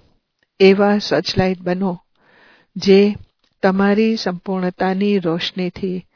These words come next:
અજ્ઞાનનો પડદો હટી જાય, કારણ કે આપ ધરતીના સિતારા આ વિશ્વને હલચલથી બચાવી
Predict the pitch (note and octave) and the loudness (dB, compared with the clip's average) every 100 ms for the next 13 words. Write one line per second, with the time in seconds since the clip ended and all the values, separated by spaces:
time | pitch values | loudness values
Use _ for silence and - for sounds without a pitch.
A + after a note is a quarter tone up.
0 | _ _ _ _ - F3+ F3 G3+ F#3+ F#3 | _ _ _ _ -2 -2 0 0 0 0
1 | G3+ G3 E3 E3+ F#3 F3 F3 F3+ E3+ F3 | -2 -4 -8 -4 -6 -6 -6 -6 -4 -6
2 | F#3+ - - - _ _ _ _ _ - | -8 -12 -20 -20 _ _ _ _ _ -4
3 | F3+ F3+ F#3 F#3+ F#3+ F3+ F3+ - _ _ | -2 0 -2 -4 -4 -4 -8 -14 _ _
4 | _ _ _ _ _ _ - F#3 F#3 - | _ _ _ _ _ _ -6 -2 -2 -6
5 | - _ F3+ F#3+ F#3+ - A3 G#3 G#3+ G#3+ | -20 _ -4 0 0 0 0 2 0 0
6 | - F#3 - F3 F3 F3+ F3 _ _ _ | -2 -4 -4 -4 -4 -6 -10 _ _ _
7 | _ F#3 G3 G3 F3+ - F#3+ F#3 F#3+ F3+ | _ 0 2 2 0 0 -4 -2 -2 -2
8 | E3+ E3 F3+ F3 - F#3 E3 - F#3 F3 | -4 -4 -4 -4 -6 -4 -4 -6 -10 -8
9 | F3 | -8